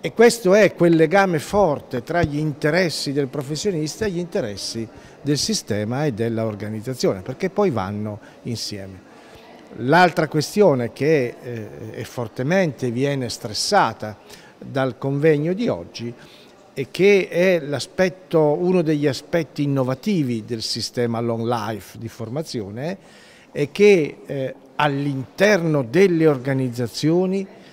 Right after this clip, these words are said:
è possibile promuovere, sollecitare, governare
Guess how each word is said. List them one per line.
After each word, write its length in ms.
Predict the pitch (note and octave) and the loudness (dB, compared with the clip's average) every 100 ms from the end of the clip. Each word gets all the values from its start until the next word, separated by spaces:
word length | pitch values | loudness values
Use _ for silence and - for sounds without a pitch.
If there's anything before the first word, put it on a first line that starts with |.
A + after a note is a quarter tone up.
| - - | -20 -14
è 120 | - C#3 | -8 -6
possibile 800 | D3+ C#3+ - G#3 D#3 B2 G#2 F#2 - - - - - | -6 -6 -4 -4 -4 -6 -10 -14 -20 -20 -20 -20 0
promuovere, 680 | E3 F#3+ F3+ C3 G#2+ F#2+ F2+ - - | 4 8 8 6 2 -8 -14 -20 -16
sollecitare, 1040 | - F#3 F3+ E3 F3 D#3+ E3+ C3+ G#2+ G#2 - - - - | -4 0 2 0 -2 0 0 0 -4 -10 -18 -20 -20 -16
governare 880 | C3 C3+ B2+ B2 E3+ F#3 F3+ E3+ | -2 0 2 0 0 0 0 -2